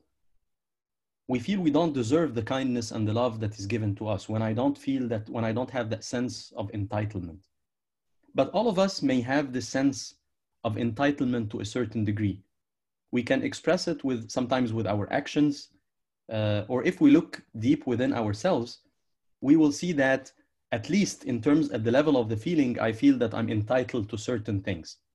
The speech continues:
What am I entitled to have? I, I, I expect, for example, respect from people, my dignity. And when I feel entitled to things, this is when I become ungrateful.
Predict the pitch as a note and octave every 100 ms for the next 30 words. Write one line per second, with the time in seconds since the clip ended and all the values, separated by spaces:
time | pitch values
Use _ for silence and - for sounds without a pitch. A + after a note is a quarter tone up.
0 | _ _ _ _ _ C#3 E3+ E3+ C#3 A#2
1 | C3+ A#2+ A#2 G2+ A2 G#2+ - - G2 G2
2 | G#2 - - G#2+ G2+ - B2+ - A#2+ G#2+
3 | A2+ A2 A2+ G#2+ G#2 - C#3+ - - G#2+
4 | A2+ G#2 F2+ E2 F2+ G#2 G#2 G#2 C3+ G#2
5 | - - _ - _ _ _ _ _ _
6 | _ _ C3 D3 A#3+ G3+ - A3 D3+ C#3
7 | D#3+ F3+ F#3 C3 - A2 F3+ B2 F#2+ G2
8 | D3+ F3 D3 C#3+ C#3 A#2+ A2 B2+ A#2+ A#2
9 | A2+ A2 G#2 -